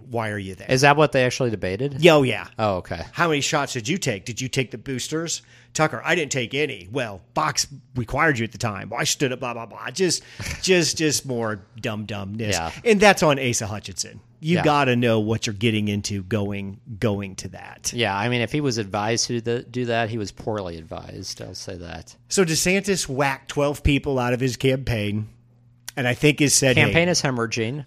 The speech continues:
Speaker 2: right?
Speaker 1: we're, we're gonna cut this from something we are trying to do nationally." I heard he had over seventy-five employees. That seems like an awful lot. "We're gonna cut this down to national to focus on some regional stuff."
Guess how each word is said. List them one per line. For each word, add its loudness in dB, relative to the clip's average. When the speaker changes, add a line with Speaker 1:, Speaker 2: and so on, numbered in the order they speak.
Speaker 2:
right? 4
Speaker 1:
we're, 10
we're 4
gonna 6
cut -2
this 6
from 2
something 2
we 2
are 2
trying 0
to -2
do 0
nationally." 0
I 2
heard 2
he 4
had 6
over 4
seventy-five 4
employees. -4
That -6
seems 2
like 0
an -8
awful 0
lot. -14
"We're 2
gonna 4
cut -2
this 2
down 0
to -6
national -2
to -12
focus 0
on -2
some 0
regional 0
stuff." -6